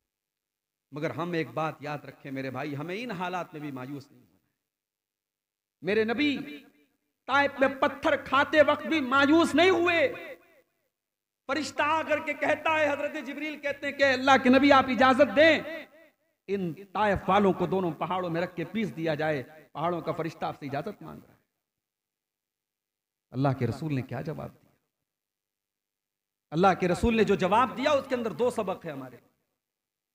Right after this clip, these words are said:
एक सबक तो ये है कि आप रहमत हैं, पत्थर बरसाने वालों के लिए भी आपके हाथ में पत्थर नहीं।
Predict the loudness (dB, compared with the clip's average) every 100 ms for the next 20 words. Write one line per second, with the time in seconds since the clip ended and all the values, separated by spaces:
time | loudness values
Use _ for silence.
0 | _ _ _ _ 0 0 0 2 2 2
1 | -2 2 4 4 2 0 2 2 4 2
2 | 6 6 6 6 0 0 -4 -10 -18 _
3 | _ _ _ _ _ _ -14 -12 0 0
4 | 2 0 0 0 2 2 0 0 0 0
5 | -2 -2 -2 -2 -2 0 0 -2 -2 -2
6 | -2 -6 -12 -12 -14 -14 -14 -14